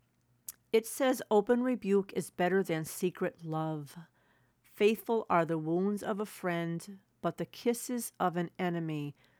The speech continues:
are deceitful." Your not attending the same-sex wedding ceremony of a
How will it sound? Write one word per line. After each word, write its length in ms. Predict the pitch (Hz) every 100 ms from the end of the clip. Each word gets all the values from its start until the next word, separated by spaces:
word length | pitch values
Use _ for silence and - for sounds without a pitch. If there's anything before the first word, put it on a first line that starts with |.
| _ _ _ _ -
are 180 | 165
deceitful." 880 | 151 151 - - 151 - - - - _ _ _ _ _ _ _ _ _ - _ _ _ _ _ _ _ -
Your 280 | 196 233
not 320 | 208 170 185 -
attending 720 | - - 202 196 208 214 226 -
the 80 |
same-sex 880 | 175 - 185 196 - 196 190 - - -
wedding 320 | 165 175 190
ceremony 680 | - 185 180 185 180 190 190 -
of 140 | 160
a 200 | 165